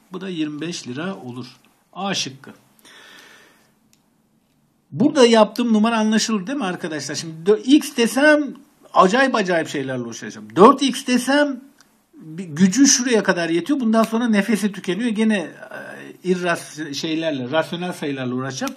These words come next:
Paşa paşa buna on altı x dedim. Yüzde yirmi beş, bunun da yüzde yirmi beşi aldığında tam sayıyla uğraşayım diye. Matematikçiyiz biz sonuçta, değil mi? Rasyonel sayıları da biliyoruz, eyvallah, öyle de çözeriz. Ama tam sayılarla uğraşmak varken rasyonellerle niye uğraşalım?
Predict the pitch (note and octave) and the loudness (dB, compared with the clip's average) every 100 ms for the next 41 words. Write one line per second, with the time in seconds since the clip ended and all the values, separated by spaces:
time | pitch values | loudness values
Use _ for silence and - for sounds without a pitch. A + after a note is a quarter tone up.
0 | - - _ _ _ - C#4 D#4 A#3+ F#3+ | -12 -20 _ _ _ -4 0 -2 -2 0
1 | F#3+ G3 G3 A3+ A3+ F3+ E3 D3+ - - | 0 0 -4 -2 -2 -2 -4 -6 -4 -6
2 | G#3 E4+ - - - _ E3+ G#3 G3+ A3+ | -4 -8 -14 -20 -20 _ 2 2 4 4
3 | A3+ A3 A3 F4 - A3 F4 C4+ F#3 E3+ | 4 4 2 0 -2 -4 -2 -2 -2 -2
4 | F3 E3 E3+ F3 D#3+ D#3+ D#3+ E3+ G#3+ D#4+ | -4 -2 -6 -6 -4 -6 -6 -6 -2 -2
5 | - _ - F#3+ F#3+ - E3 E3 D3+ C#3+ | -4 _ -2 -2 -4 -10 -8 -8 -8 -8
6 | C#3 - D#3 A2 A2 - _ - _ C#4 | -8 -10 -12 -12 -16 -20 _ -20 _ -10
7 | C4+ D4+ G#3 C#3 - - B2 B2 C#4+ D4+ | -8 -6 -8 -8 -14 -12 -10 -8 -10 -8
8 | G3+ F#3 - A#3 A#3+ D#4 - - - _ | -6 -6 -8 -8 -8 -10 -12 -18 -20 _
9 | _ _ F3+ G3+ A3+ A3 G#3+ G#3+ G#3 G#3+ | _ _ 0 0 0 -2 -2 -2 -2 -2
10 | G3 D3+ C#3 C3 C3 F3 D#3 B2+ D#3+ D3 | -4 -10 -8 -8 -8 -12 -8 -8 -8 -4
11 | E3 F#3+ F3 - B2+ C#3+ B3 C#4 - - | -2 -2 -6 -10 -8 -8 -10 -14 -20 -14
12 | A#3 B3 A3 - A#3 G#3 G3+ F#3+ F#3+ F#3 | -8 -6 -6 0 -2 0 -4 -4 -4 -4
13 | F3+ F3+ F#3 F3+ F#3+ F3 D#3+ F3 F3+ - | -4 -6 -8 -8 -10 -8 -8 -6 -6 -6
14 | C#3+ C3+ C3 C#3+ A3 F3+ F#3 F3+ D3 C#3 | -6 -6 -6 -4 -4 -6 -6 -6 -8 -8
15 | C3+ | -10